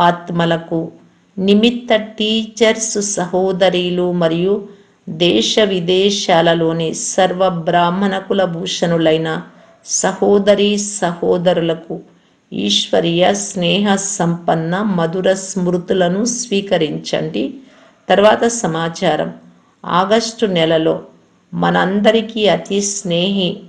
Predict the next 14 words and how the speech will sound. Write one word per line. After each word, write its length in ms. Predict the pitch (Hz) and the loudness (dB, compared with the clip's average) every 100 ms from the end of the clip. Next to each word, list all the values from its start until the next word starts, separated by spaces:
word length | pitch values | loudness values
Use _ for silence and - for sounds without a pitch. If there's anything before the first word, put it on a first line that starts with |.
| - _ _ - | -20 _ _ 2
పరమాత్మ 580 | 180 190 202 214 - 214 208 208 | 4 4 2 0 -2 -2 -2 0
ప్రేమను 440 | 170 175 190 190 190 | 0 2 0 -2 -4
స్వయంలో 640 | - 151 160 185 190 196 | -6 -2 0 0 0 0
ఇముడ్చుకున్నవారు 1400 | 180 160 170 170 - - - 165 170 165 160 165 160 170 - _ _ _ | 0 0 -2 -2 -4 -6 -4 -2 2 2 4 2 0 -8 -12 _ _ _
సత్య 460 | - - 175 - 220 214 | -10 -2 -2 0 0 0
సత్యమైన 840 | - 180 - - 196 180 170 170 160 160 | 0 -2 -2 0 0 2 0 0 -2 -4
దిల్ 280 | 196 214 180 | -2 -2 0
రూబా 380 | 175 170 165 170 165 | 0 2 4 4 2
మీఠా 520 | 165 175 185 196 208 202 185 160 - - | 0 -2 -4 -4 -2 -2 -4 -10 -12 -8
ద-, 120 | - - - 175 151 | -8 -10 -20 -18 -8
దాది 380 | 175 180 180 208 208 208 | 2 2 2 0 -4 -2
ప్రకాష్ 500 | 175 170 180 180 - - | -4 0 2 2 0 -2
మణి 260 | 180 170 170 | -2 0 0
గారి 440 | 170 165 160 160 | 0 0 0 0